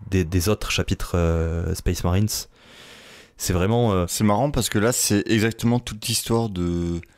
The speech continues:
Speaker 2: de tout. Je sais plus comment il s'appelle ce bouquin qu'avait écrit ce grand scénariste, enfin ce scénariste, euh, ultra utilisé d'Hollywood, euh, La quête du héros ou un,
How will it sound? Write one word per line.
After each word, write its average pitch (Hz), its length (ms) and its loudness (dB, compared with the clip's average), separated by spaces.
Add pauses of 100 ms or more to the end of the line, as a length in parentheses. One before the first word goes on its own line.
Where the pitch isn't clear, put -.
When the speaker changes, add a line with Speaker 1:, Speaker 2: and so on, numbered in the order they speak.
(600)
Speaker 2:
de 95 160 -2
tout. - 380 -8
Je 98 100 -2
sais - 160 -2
plus 107 80 -6
comment 104 220 2
il 92 40 0
s'appelle 98 360 -2
ce - 160 -6
bouquin 87 400 -2
qu'avait 82 220 -4
écrit 87 240 -10
ce - 160 -8
grand 85 200 -4
scénariste, 87 680 -4
enfin - 200 -8
ce - 240 -4
scénariste, 87 640 0
euh, 71 160 -4 (180)
ultra 95 280 -4
utilisé 87 340 -4
d'Hollywood, 87 480 -2 (580)
euh, 85 240 0
La 87 160 0
quête 95 240 -2
du 90 220 0
héros 92 480 4
ou 80 140 0
un, 78 220 -2